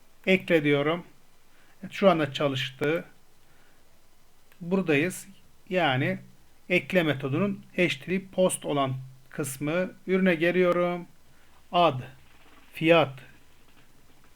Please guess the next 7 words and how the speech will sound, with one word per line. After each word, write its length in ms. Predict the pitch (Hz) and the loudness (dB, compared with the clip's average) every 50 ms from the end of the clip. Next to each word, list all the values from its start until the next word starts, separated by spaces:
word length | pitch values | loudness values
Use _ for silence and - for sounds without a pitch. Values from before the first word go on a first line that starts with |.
| - - - - 262 240 | -20 -20 -20 -20 -16 -12
Ondan 220 | 185 165 170 165 151 | -10 -6 -6 -6 -6
sonra 300 | - 185 170 151 151 156 | -6 -4 -2 0 2 2
I 160 | 156 147 151 | 0 0 0
D, 280 | 165 165 147 135 131 - - - - - - - - - - - - - - | 0 0 0 0 -4 -10 -16 -20 -20 -20 -20 -20 -20 -20 -20 -20 -20 -20 -20
stok 320 | - - - - 190 170 165 | -18 -12 0 2 2 4 4
adet 320 | 156 143 156 175 190 190 - - - - - - - - | 2 4 4 2 2 2 -2 -20 -20 -20 -20 -20 -12 0
gelmedi. 600 | - 165 160 156 147 131 131 117 117 123 - - | 4 4 6 6 4 0 -2 -4 -6 -10 -14 -20